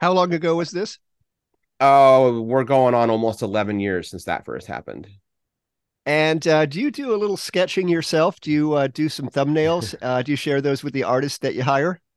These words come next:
Speaker 2: No, I mean, I will give them very vague, like, stick figures, but, uh, any of my attempts to draw are just incredibly frustrating because my hand cannot recreate what my brain sees in its head.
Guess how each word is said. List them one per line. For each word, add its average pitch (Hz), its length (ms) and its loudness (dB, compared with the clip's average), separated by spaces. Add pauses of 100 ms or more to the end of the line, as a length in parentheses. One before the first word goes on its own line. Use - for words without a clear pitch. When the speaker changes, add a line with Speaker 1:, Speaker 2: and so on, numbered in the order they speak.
(380)
Speaker 2:
No, 175 460 6
I 160 100 4
mean, 180 500 6
I 156 200 2
will 160 420 4
give 147 400 0
them 139 200 2
very 117 560 2
vague, 101 600 -2 (600)
like, 98 260 -2
stick 131 300 -4
figures, 156 600 0 (600)
but, 120 520 0 (120)
uh, 123 320 0 (100)
any 226 240 4
of 170 80 2
my 143 140 4
attempts 131 380 -2
to 120 60 -6
draw 101 460 2
are 107 240 0
just 107 400 -4
incredibly 110 560 -2
frustrating 92 640 -6
because 95 260 -8
my 117 200 0
hand 117 420 -2
cannot 101 460 -4
recreate 101 520 -6
what 90 140 -12
my 95 140 -8
brain 92 420 -4
sees 69 580 -12
in 87 140 -8
its 78 160 -10
head. - 280 -10